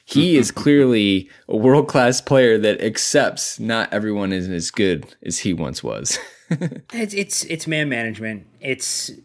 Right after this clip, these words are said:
Speaker 2: you know, you listen to Frank talk about the game, and, you know, he talked about being upset and watching Liverpool lift the trophy, but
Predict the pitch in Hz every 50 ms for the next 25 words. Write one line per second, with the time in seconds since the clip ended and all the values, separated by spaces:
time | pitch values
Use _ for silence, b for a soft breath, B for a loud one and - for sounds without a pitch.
0 | _ _ _ 165 156 139 143 156 151 151 160 151 - - 151 147 139 131 - -
1 | 135 127 120 120 113 - - - 127 117 113 - - 104 113 104 107 107 104 107
2 | 110 - - _ _ _ _ - 120 107 123 120 117 120 120 117 113 113 110 113
3 | 113 - - 123 120 117 113 110 107 107 110 110 117 117 113 113 117 104 104 113
4 | 110 - - - 104 101 - 110 107 110 107 110 107 - 113 110 110 107 - -
5 | 120 113 110 107 110 113 110 110 - - 117 113 110 113 110 - - 117 113 113
6 | 113 113 110 110 107 - - 110 - - 117 113 107 - - 110 107 107 98 110
7 | 107 107 B